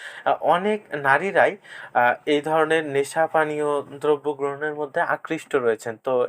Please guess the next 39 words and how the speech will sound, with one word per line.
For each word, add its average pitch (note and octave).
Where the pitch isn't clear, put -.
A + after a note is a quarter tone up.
এটা D3+
তাদের C#3+
ক্ষেত্রে D3+
অবশ্যই C3
সতর্কতার C3+
একটা A#2+
বিষয়। D#3
এমনি C3+
সময় C#3
তো C#3+
খাওয়াই C#3
যাবে D#3+
না, A3
বিশেষ F#3+
করে E3
মাসিকের C#3
সময় B2+
আরও C#3+
খাওয়া F#2+
যাবে F2+
না। F#2
শরীরকে A3
পানিশূন্য G#3
করে A3
দুর্বলতা F#3
সৃষ্টি F#3
করতে G3
পারে, A3
পেটে F3+
গ্যাস E3+
ও E3
অস্বস্তিকর D#3
অনুভূতি D3+
বাড়ায়, G2
মাসিকের F3+
ব্যথা D#3+
বৃদ্ধি D3
করতে A2
পারে। F2+